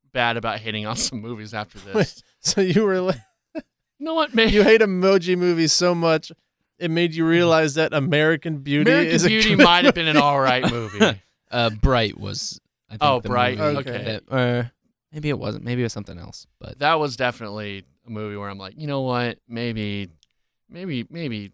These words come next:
Speaker 1: American Beauty is okay." <laughs>
Speaker 2: Well, just go ahead and keep Emoji Movie downloaded on your computer because that's kinda
Speaker 1: I
Speaker 2: my,
Speaker 1: might
Speaker 2: that
Speaker 1: do
Speaker 2: might be
Speaker 1: that.
Speaker 2: the default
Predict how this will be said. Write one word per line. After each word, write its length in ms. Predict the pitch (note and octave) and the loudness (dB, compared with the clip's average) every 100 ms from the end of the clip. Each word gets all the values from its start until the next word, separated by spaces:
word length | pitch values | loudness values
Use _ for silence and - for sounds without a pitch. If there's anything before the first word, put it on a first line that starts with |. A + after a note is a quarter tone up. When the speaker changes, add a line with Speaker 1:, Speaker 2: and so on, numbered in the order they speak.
| _ | _
Speaker 1:
American 320 | A#2 G2+ - F2+ | -12 -12 -12 -20
Beauty 200 | F#2 G2 | -20 -20
is 120 | - | -20
okay." 360 | - _ - C#5 | -20 _ -16 -16
<laughs> 40 | B4+ A#4+ D#3+ | -18 _ -10
Speaker 2:
Well, 80 | |
just 380 | C#3+ F3 E3 - _ F#3 | -8 -4 -4 -6 _ 0
go 180 | G3+ A3+ | 4 6
ahead 160 | A3+ | 4
and 140 | G3+ F3 | 0 -4
keep 240 | G3+ G#3 | -8 -8
Emoji 420 | E3 D#3+ F3 D#3+ | -4 0 0 0
Movie 300 | E3 E3 D3+ | 0 0 0
downloaded 680 | C#3+ D#3 D#3 E3+ E3 E3+ D#3 | -2 0 2 2 2 2 0
on 80 | D#3 | 0
your 200 | D3 C#3 | -2 -4
computer 480 | - D3+ C#3+ B2 A#2+ | -10 -8 -6 -6 -8
because 380 | C3 - C3 | -12 -8 -6
that's 140 | C#3 C#3+ | -6 -10
kinda 280 | - D3 C3 | -6 -6 -4
Speaker 1:
I 20 | |
Speaker 2:
my, 80 | B2 | -4
Speaker 1:
might 200 | A#2 D3+ | -4 -6
Speaker 2:
that 80 | |
Speaker 1:
do 40 | D3+ | -6
Speaker 2:
might 200 | D3+ D3 | -6 -6
be 80 | C#3+ | -10
Speaker 1:
that. 40 | |
Speaker 2:
the 40 | C3 | -8
default 540 | C#3+ D3 D3 C#3+ C3+ | -4 -4 0 -2 -2